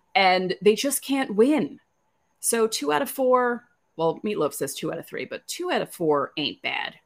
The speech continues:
for the Yankees. So what could you do? Again, what could you do? And then they play three against Anaheim,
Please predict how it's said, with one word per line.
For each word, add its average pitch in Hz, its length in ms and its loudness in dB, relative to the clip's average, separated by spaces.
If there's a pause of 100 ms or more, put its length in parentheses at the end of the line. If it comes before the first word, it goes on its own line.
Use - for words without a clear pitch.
(160)
for - 100 -10
the 151 100 -8
Yankees. 110 680 -4
So - 340 -6 (720)
what 156 180 -4
could 160 160 -10
you - 60 -12
do? - 240 -12 (400)
Again, 180 540 0
what 143 240 -2
could 170 160 -6
you 233 80 -4
do? 381 360 -6 (2250)
And 196 140 0
then 185 60 0
they 185 100 0
play 151 240 -2
three 311 300 -4
against 285 260 0
Anaheim, 226 580 2